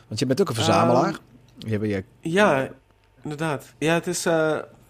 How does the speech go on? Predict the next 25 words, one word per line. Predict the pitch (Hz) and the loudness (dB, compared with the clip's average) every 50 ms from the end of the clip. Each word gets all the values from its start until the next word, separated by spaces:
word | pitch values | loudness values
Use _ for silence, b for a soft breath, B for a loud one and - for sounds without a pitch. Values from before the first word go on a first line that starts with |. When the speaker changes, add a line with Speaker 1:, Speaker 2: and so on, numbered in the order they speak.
| - - | -16 -14
Speaker 2:
het | 127 120 - 156 160 - 127 123 | -14 -4 -2 -2 -2 -2 -4 -8
ver-, | - 190 - | -8 -6 -4
het | - 170 - | -4 -4 -4
vervelende | - 180 - 196 185 196 202 185 175 170 165 156 | -6 -4 -2 -2 0 0 0 0 0 0 -2 -2
is | 151 147 - - | -2 -4 -6 -6
dat | 151 147 151 | -6 -6 -6
ik, | 147 143 - | -6 -6 -4
eh, | - 143 135 - - - - | -4 -4 -4 -4 -6 -8 -10
ik | - 139 | -10 -8
heb | 139 151 | -8 -6
het | 135 - | -6 -4
zo | - 185 190 170 127 | -4 -2 -2 -4 -4
druk | - 131 135 175 214 - | -4 -2 -2 -2 -2 -2
met | - 214 196 165 | -2 -4 -2 0
dingen | 185 190 190 196 185 | 0 0 0 0 -2
dat | 170 165 156 | -4 -6 -8
ik | - - | -10 -8
gewoon | - 175 147 107 | -6 -6 -4 -4
echt | - 147 - - | -4 -6 -8 -8
helemaal | - 131 147 156 151 143 139 | -2 0 2 2 4 2 0
niet | 139 131 131 | -2 -4 -6
meer | - 131 123 113 | -6 -6 -4 -4
aan | 120 120 | -6 -4
games, | 127 127 131 127 123 - - | -2 -2 -2 -2 -4 -8 -8
eh, | 120 120 117 117 113 | -6 -6 -6 -6 -8